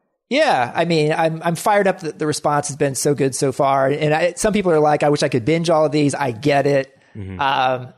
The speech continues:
Speaker 1: but I'm told that it's gonna be one episode a week.
Speaker 2: Well, a-, as a, as a person who would have had to listen to the entire series to prepare for this interview, I'm happy that you're doing it once a week so that I could listen to that one and then sort of get,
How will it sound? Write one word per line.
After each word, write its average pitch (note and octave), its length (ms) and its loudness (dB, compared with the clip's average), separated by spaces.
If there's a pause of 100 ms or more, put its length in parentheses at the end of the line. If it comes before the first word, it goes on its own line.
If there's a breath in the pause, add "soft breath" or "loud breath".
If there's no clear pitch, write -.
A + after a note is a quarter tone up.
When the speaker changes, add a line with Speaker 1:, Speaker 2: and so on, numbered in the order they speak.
(100)
Speaker 1:
but C3+ 500 -2 (100)
I'm C#3+ 280 -6
told C#3 320 0
that C3+ 100 -2
it's B2 100 -10
gonna C3 180 0
be B2+ 320 -2
one C3 260 -4
episode B2 320 -4
a A#2+ 60 -6
week. - 200 -8 (640 loud breath)
Speaker 2:
Well, A#2 400 -2
a-, B2 240 -4
as C3 220 -4
a, C3+ 180 -4
as D3 160 -4
a D3+ 60 -4
person E3 400 -2
who B2+ 420 -4
would A2+ 400 -4
have B2+ 80 -2
had B2+ 200 -6
to B2+ 100 -8
listen C3 240 -6
to C3+ 80 -2
the B2+ 100 -2
entire A#2+ 320 -2
series G#2+ 360 -4
to G#2+ 80 -10
prepare A2 260 -4
for A2+ 80 -12
this G#2+ 160 -4
interview, G2+ 420 -4 (220 loud breath)
I'm A3+ 120 -4
happy D#4+ 280 -2
that D#3+ 160 -4
you're C#3 100 -4
doing C#3+ 240 -2
it A2+ 160 -4
once A#2+ 220 -2
a B2 80 0
week F#2+ 200 -4
so D3 180 -4
that C3 100 -2
I C3+ 80 0
could D3 100 -6
listen E3 280 -2
to D#3 40 -2
that D#3+ 220 0
one G#3 240 0
and D3+ 120 -2
then D3 220 0
sort F#3 180 -2
of G#3+ 140 -10
get, - 260 -6